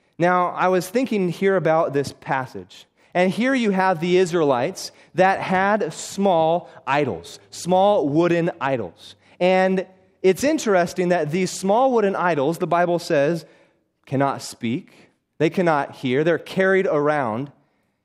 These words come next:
And why is it, if they can't speak or hear and carried around, why is it that God would say in the middle of verse five, "Do not be afraid of them"?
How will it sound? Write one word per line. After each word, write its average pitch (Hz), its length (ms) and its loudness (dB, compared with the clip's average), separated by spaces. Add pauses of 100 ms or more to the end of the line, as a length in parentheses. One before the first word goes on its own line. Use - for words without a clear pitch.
(200)
And 185 200 2
why 247 260 2
is 220 220 2
it, 165 80 0
if 160 120 0
they 165 100 -2
can't 180 320 -2
speak 185 320 -4
or 160 140 -2
hear 160 240 0
and 147 100 -4
carried 170 340 -2
around, 131 520 -2 (200)
why 208 260 -4
is 220 140 0
it 170 120 -2
that 147 180 -2
God 160 240 0
would 175 140 -4
say 160 100 -4
in 147 80 -2
the 139 80 -2
middle 156 220 0
of 143 40 -8
verse 139 200 -4
five, 127 420 -2 (240)
"Do 147 100 0
not 151 360 0
be 151 100 -2
afraid 120 640 -4
of 104 260 -14
them"? 85 240 -14